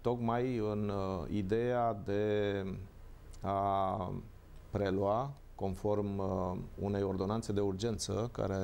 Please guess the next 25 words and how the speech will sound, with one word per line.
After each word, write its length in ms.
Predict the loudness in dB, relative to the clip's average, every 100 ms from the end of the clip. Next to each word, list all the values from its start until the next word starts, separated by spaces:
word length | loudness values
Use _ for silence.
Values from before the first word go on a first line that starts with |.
| 0
a, 300 | 0 0 -2
uh, 760 | -4 -6 -6 -4 -4 -4 -2 -4 -4 -4 -4 -6 -8 -8 -4
fost 260 | -2 0
dată 300 | 0 0 0
în 280 | 0 0 -2
două 180 | 0 0
mii 100 | 0
șaisprezece, 880 | -2 -2 -2 -2 -4 -2 -4 -4 -4 -6 -8 -8 -8 -6 -4 -2 -2
în 60 | 0
douăzeci 300 | 2 2 0
și 120 | -2
nouă 200 | 0 0
noiembrie, 400 | 0 0 0 0
dacă 260 | -2 -2
nu 80 | -2
mă 100 | -2
înșel, 280 | -2 -2 -2
uh, 360 | 0 -2 -2 -2
două 200 | -2 0
mii 100 | -2
șaisprezece, 800 | -2 -4 -2 -2 -2 -2 -4 -6 -12 -12 -10 -10 -12 -12 -8
ordonanță 520 | 0 4 4 2 0 2
de 80 |
urgență 420 | 2 2 0 0 0
care, 320 | 2 0